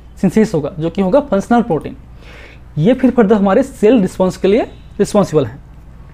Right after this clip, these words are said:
cellular effect के लिए। अब क्योंकि ये RAS, REF और एमएपी के pathway क्या करते हैं, ये basically जो इनका जो role है क्या होता है, it is a chain of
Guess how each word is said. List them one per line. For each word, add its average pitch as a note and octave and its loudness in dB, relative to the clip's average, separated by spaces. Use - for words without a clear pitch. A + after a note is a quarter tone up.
cellular G3 2
effect F3 -4
के - -6
लिए। C3+ -6
अब A#3+ 0
क्योंकि C#4 4
ये C#4 4
RAS, B3+ 2
REF G3 0
और G#3 0
एमएपी G#3+ 2
के A#3+ -4
pathway G3+ 0
क्या A#3 0
करते B3 0
हैं, B3 0
ये G#3+ 4
basically B3 2
जो D#3+ 0
इनका G3+ 4
जो G#3+ 2
role F#3 4
है G3+ 2
क्या G3+ 0
होता G3 -2
है, A3 -2
it G#3 0
is A3+ 0
a B3+ 0
chain A3+ 0
of B3 2